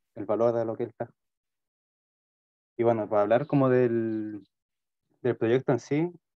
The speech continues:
yo creo que esto es como lo más importante que caracteriza a la marca,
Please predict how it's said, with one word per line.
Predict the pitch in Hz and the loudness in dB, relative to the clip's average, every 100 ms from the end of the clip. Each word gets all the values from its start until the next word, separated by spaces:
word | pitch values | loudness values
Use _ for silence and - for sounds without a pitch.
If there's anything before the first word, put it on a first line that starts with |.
| _ _ | _ _
yo | - - 123 | -10 2 4
creo | 131 | 4
que | 135 | 2
esto | 127 151 | -2 -6
es | |
como | - 127 | -4 -2
lo | 120 | 0
más | 135 | 0
importante | 139 - 131 127 | -2 -4 -4 0
que | 127 127 123 127 - | 2 2 -2 -8 -10
caracteriza | 117 117 104 120 - 123 123 120 120 120 - - | -8 -8 -2 -2 0 0 2 0 -2 -6 -16 -8
a | 113 | -4
la | 110 | -4
marca, | 104 - | -4 -10